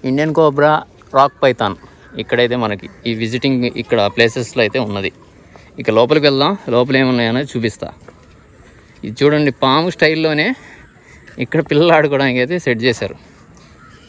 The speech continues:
వావ్, సేమ్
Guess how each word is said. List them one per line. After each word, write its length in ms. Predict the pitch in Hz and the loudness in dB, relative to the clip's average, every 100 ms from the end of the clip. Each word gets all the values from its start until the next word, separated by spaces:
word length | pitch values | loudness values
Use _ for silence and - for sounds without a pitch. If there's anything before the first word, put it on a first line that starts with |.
| - - - - - - - - - - - - - - - - - - - - | -20 -20 -20 -20 -20 -20 -20 -20 -20 -20 -20 -20 -20 -20 -20 -20 -20 -20 -20 -16
వావ్, 340 | - 60 50 - - - - - | -12 -12 -12 -14 -18 -20 -20 -10
సేమ్ 220 | - 131 | -6 -4